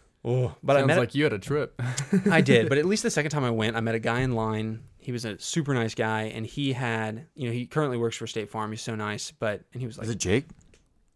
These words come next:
Speaker 2: Jake from State Farm.
Speaker 1: "Jake,
Speaker 3: Yeah.
Speaker 1: are you out there? Is
Speaker 3: Was it
Speaker 1: that
Speaker 3: Jake?
Speaker 1: you?" But no, he, he was, he used to just gamble. Like, like, he was one of those guys that was, like,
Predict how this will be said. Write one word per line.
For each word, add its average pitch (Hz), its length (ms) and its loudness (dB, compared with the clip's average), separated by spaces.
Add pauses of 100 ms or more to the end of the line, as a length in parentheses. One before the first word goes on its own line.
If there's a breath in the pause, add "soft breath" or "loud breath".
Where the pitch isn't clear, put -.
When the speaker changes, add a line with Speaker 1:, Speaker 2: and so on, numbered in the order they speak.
(540)
Speaker 2:
Jake 104 260 -8
from 113 200 -12
State - 200 -8
Farm. 120 280 -6
Speaker 1:
"Jake, 160 320 4
Speaker 3:
Yeah. 135 40 -2
Speaker 1:
are 120 40 0
you 117 100 4
out 110 140 2
there? 190 240 -2 (140)
Is - 140 -16
Speaker 3:
Was - 80 -2
it - 40 0
Speaker 1:
that 110 60 -2
Speaker 3:
Jake? 117 140 2
Speaker 1:
you?" 202 160 -2 (600 loud breath)
But 117 140 4
no, 104 200 0
he, 143 400 -4
he 147 300 -4
was, 135 480 0
he 143 140 -4
used 151 460 -4
to 113 340 -4 (120)
just 117 240 -10
gamble. 135 480 -6 (200)
Like, - 260 -18 (320)
like, 117 200 -8
he 151 100 -2
was 131 120 -2
one 131 140 0
of 110 60 -2
those 123 260 2
guys 110 420 -8
that 113 100 -8
was, 117 120 -14
like, 87 260 -14